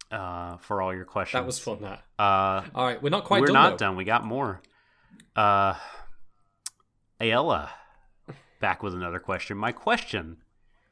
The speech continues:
Speaker 1: Do you think Seigi, quote unquote, likes Richard?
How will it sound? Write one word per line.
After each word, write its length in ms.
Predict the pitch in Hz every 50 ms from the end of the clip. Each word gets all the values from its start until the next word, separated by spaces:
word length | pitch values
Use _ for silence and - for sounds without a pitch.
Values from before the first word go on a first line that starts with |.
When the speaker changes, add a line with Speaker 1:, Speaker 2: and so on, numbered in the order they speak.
| _ _ -
Speaker 1:
Do 100 | - 131
you 80 | 131 139
think 260 | 139 165 165 175 170
Seigi, 500 | - - 131 123 120 127 123 123 113 - - _ _ _ _ _ _ _ -
quote 340 | - - 123 127 127 -
unquote, 520 | 135 123 120 113 - - 120 117 113 - - _ -
likes 500 | 113 120 127 135 151 151 - - - - - -
Richard? 560 | 101 90 87 82 - - 78 73 78 76 -